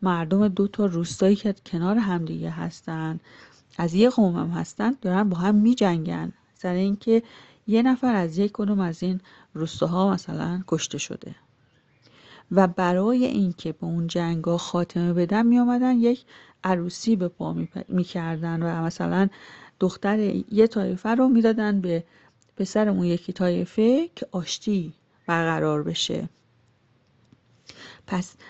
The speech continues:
از قدیم در کشور ما رایج بوده، اینکه آقا ما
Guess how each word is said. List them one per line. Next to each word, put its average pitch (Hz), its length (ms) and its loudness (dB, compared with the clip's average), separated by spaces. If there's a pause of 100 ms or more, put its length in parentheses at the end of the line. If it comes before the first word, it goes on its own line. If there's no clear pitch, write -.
(120)
از 180 200 -6
قدیم 196 400 2
در 190 220 2
کشور 190 540 0
ما 214 480 2 (360)
رایج 220 460 4
بوده، 175 240 -8
اینکه 190 400 -4
آقا 214 200 0
ما 208 220 0